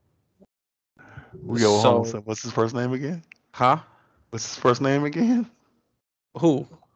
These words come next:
Speaker 2: Kyrie?
Speaker 1: No.
Speaker 2: What you talking about?
Speaker 1: Simmons.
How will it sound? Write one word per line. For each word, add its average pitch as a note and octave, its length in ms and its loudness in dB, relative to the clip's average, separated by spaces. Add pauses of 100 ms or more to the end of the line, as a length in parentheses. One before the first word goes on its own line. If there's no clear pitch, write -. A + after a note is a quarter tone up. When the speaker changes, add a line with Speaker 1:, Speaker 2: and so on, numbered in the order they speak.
Speaker 2:
Kyrie? D3+ 640 -2 (760)
Speaker 1:
No. A2 440 2 (840)
Speaker 2:
What - 280 -8
you D3 60 -6
talking B2 180 0
about? - 180 -4 (640)
Speaker 1:
Simmons. A2 560 -6